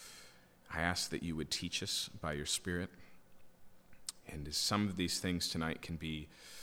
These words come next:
uncomfortable and difficult, um, I pray that you'd give us not merely endurance, Lord, uh, but frankly, that we would just give you the, the benefit of the doubt,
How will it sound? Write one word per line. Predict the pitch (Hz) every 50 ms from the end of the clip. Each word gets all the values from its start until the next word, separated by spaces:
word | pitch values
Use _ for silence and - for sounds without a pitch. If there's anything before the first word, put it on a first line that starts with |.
| - - - - - - -
uncomfortable | 82 82 - - - 98 95 - - 95 95 95 92 95 92 90 - -
and | 76 73 69
difficult, | - 90 - - 92 - - 92 - - - - - - - - - - - - - - -
um, | 80 73 67 65 67 64 - 87
I | 82
pray | - - 92 90 92 90
that | 80 69 -
you'd | 80 78 73 78
give | 82 76 76
us | 76 76 - - - - - - - - - - - -
not | 85 98 107 107 - 92
merely | 92 90 90 92 98 101 98 95 92 87 82 - -
endurance, | 80 80 78 78 82 82 80 80 78 76 - - - - 71
Lord, | 69 73 73 71 71 71 71 71 - - - - - - - - - 80
uh, | 73 69 69 69 67 - - -
but | - 76 76 - - - - - -
frankly, | - - - - - 85 113 - - 78 73
that | 73 - -
we | 87 87
would | 95 95 78 -
just | 73 73 - - -
give | - 73 76 73 78 - - - - - -
you | 78 82 87 90 92 87 82 78 73 73 69 67
the, | - 73 71 71 71 69 - -
the | - 71
benefit | - - 78 78 85 87 - - - 78
of | 76 73 -
the | -
doubt, | - - - - 64 -